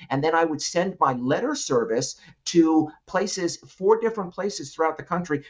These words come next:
because they had the different places with C B S files. I was doing things for a fraction of the cost that other companies were paying a fortune for. And then,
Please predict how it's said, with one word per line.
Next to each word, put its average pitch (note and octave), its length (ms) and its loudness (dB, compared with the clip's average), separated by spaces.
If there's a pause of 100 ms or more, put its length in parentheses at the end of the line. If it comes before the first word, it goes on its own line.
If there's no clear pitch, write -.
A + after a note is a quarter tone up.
because D#3+ 280 0
they D#3+ 160 6
had D3+ 160 2
the C3 60 0
different B2+ 360 -4
places C4 400 -2
with C3+ 140 2
C D3+ 240 -2
B C3+ 220 0
S - 180 -4
files. A#2 400 0 (220)
I F3+ 120 4
was G#3+ 200 -2
doing F3 320 0
things E3+ 400 0
for B2 180 0
a - 100 -4
fraction F#3 440 -4
of E3 100 -4
the C#3 80 -2
cost C#3 380 0 (200)
that B2+ 100 2
other D3 180 4
companies C3+ 460 -2
were A#2 140 -2
paying A2+ 260 0
a G2+ 40 -2
fortune E3 440 0 (120)
for. F#2 220 -6 (300)
And C3 240 0
then, F3+ 400 2